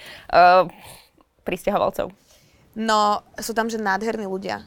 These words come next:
Speaker 2: Že ja som prvé dni na pláži a ja som ani nepozerala po mužoch. Tie ženy, to bolo pre mňa absolútne nádherné vlasy, obrovské, kučeravé, krásne.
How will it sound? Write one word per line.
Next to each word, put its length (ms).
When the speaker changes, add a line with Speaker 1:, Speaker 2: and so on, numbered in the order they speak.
Speaker 2:
Že 320
ja 220
som 160
prvé 320
dni 500
na 240
pláži 680
a 100
ja 80
som 180
ani 160
nepozerala 460
po 160
mužoch. 320
Tie 160
ženy, 560
to 160
bolo 240
pre 240
mňa 400
absolútne 1040
nádherné 640
vlasy, 480
obrovské, 800
kučeravé, 640
krásne. 800